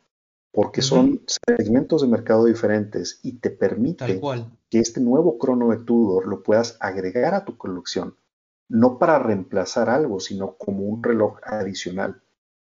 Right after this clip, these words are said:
Speaker 2: Exacto, exacto, exacto. Y lo, y lo que me, lo que me gusta de Tudor es que está empezando a tomar otro, otro protagonismo. Eh,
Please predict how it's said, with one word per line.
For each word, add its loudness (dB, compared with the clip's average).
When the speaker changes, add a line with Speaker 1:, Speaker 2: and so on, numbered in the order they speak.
Speaker 2:
Exacto, -8
exacto, -10
exacto. 0
Y 4
lo, 2
y 6
lo 4
que 2
me, -4
lo -4
que -6
me -6
gusta -4
de 0
Tudor -4
es -6
que -2
está -6
empezando -6
a -4
tomar -4
otro, -4
otro -4
protagonismo. -6
Eh, -4